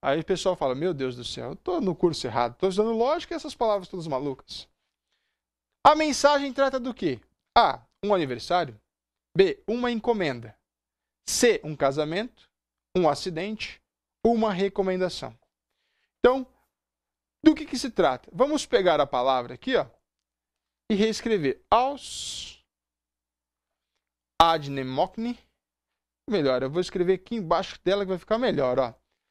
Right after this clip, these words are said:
Se você observar bem, ela está escrita de trás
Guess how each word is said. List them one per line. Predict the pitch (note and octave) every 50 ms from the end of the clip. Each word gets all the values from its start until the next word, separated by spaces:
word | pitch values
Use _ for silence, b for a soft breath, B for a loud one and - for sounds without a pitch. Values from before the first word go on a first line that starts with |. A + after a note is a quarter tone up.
| _ _ _ _ _ _ _ _ _ _ _
Se | - - - E4+
você | E4 E4+ - - -
observar | B3 A3+ F#3+ - - G3 E3 D#3 D3+ C3 B2
bem, | B2+ F3+ A#3+ A3 C#3 - - _ _ _ _ _ _ _ _ _ _ _ _ _ _ _ _ _ _ _ _ _ _ _ _ _ _ _ _ _ _ _ _ -
ela | A3 A3+ A3 G#3+
está | G#3+ - - - G#3 F3+
escrita | F3 - - - F#3 F3+ E3 D3+
de | C3 C#3 C3+
trás | - - C#3 E3+ A3+ D4+ D4+ - - - - - - - _